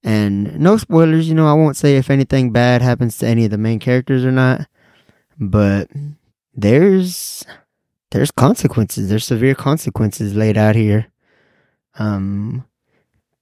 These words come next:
what can I say? Claymation chickens got hurt during the making of this movie.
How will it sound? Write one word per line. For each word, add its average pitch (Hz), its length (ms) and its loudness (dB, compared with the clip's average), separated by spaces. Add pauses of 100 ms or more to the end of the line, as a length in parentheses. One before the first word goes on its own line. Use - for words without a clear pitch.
(120)
what 101 220 -4
can 117 120 2
I 123 80 4
say? 147 300 2
Claymation 123 760 0
chickens 117 520 -2
got 110 280 0
hurt 131 360 2
during 107 220 -2
the 110 60 -2
making 113 320 -2
of 120 100 0
this 120 160 0
movie. 127 440 0